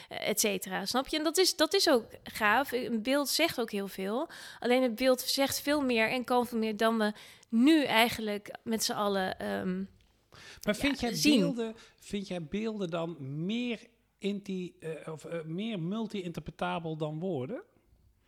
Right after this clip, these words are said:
Speaker 1: Ik weet niet of het echt een kwestie is van meer of minder. Ik denk wel dat we het beeld hebben toegeëigend
Speaker 2: Mhm.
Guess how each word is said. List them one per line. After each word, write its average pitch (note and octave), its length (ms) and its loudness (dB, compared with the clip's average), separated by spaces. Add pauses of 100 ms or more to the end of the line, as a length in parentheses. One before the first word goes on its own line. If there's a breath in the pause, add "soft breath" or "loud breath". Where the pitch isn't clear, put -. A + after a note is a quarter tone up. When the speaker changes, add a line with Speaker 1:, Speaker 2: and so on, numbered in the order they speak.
(600 loud breath)
Speaker 1:
Ik B3+ 140 -2
weet D4+ 160 6
niet E4+ 200 2
of C#4 120 0
het C#4 100 -8
echt - 200 2
een C#4+ 100 -2
kwestie C4+ 400 2
is B3+ 120 -4
van A3+ 180 0
meer A#3 220 4
of A3 140 -2
minder. G#3+ 560 0
Ik G#3 140 -6
denk A#3 240 0
wel A#3+ 300 4
dat A#3 240 0
we A#3 80 -6
het G#3+ 200 -6
beeld B3 280 4
hebben G#3+ 300 -2
toegeëigend B3+ 1160 -4
Speaker 2:
Mhm. B2+ 240 -6